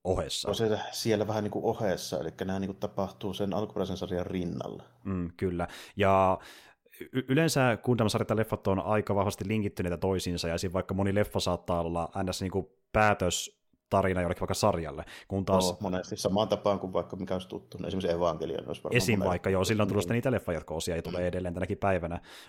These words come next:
Speaker 1: Anno niitä työstää kovasti. Mutta tuota, nämä on semmosia, mitkä on aika standalone hommia, että niinku, ehkä tässä leffassa, mistä tullaan puhumaan myöhemmin,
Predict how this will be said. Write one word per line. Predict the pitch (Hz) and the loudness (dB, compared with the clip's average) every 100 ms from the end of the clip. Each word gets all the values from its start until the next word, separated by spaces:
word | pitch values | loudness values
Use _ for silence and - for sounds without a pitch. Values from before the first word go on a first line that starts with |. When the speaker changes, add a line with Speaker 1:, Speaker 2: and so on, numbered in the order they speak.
| - | -2
Speaker 1:
Anno | 90 87 | 0 0
niitä | 87 | 0
työstää | - 95 87 85 | 0 0 0 -2
kovasti. | 82 87 82 - - - - - | -2 -2 -4 -6 -12 -14 -16 -6
Mutta | 95 98 104 | -2 0 0
tuota, | 113 104 101 107 104 78 | 2 2 4 4 4 4
nämä | 117 175 | 2 4
on | |
semmosia, | 165 170 151 | 2 0 2
mitkä | 139 131 123 | 2 2 2
on | 120 113 107 - | 4 2 0 -2
aika | 131 143 101 | 2 4 2
standalone | - 95 95 90 87 87 | 0 0 2 0 0 2
hommia, | 98 98 90 90 85 | 2 2 0 0 -2
että | - | -2
niinku, | 90 90 87 92 87 87 85 | -4 -4 -2 -2 0 -2 -2
ehkä | 104 | 0
tässä | 104 - | 0 0
leffassa, | 110 160 - 98 | 2 0 0 0
mistä | 98 92 | 0 0
tullaan | 92 85 | -2 0
puhumaan | 92 90 | 2 2
myöhemmin, | 92 101 90 82 82 82 | 2 2 2 0 -4 -4